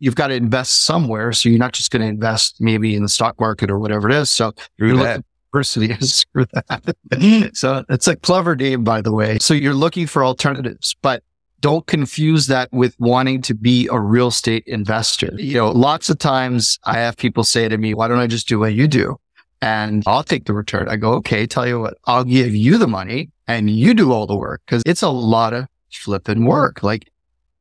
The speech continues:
Speaker 1: finding the asset, the due diligence, the underwriting, the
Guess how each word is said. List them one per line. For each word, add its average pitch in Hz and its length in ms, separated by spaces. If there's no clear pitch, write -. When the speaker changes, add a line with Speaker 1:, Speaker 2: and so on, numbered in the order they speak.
Speaker 1:
finding 165 360
the 151 120
asset, 151 420
the 113 80
due 107 180
diligence, 139 580
the 110 160
underwriting, 135 640
the - 80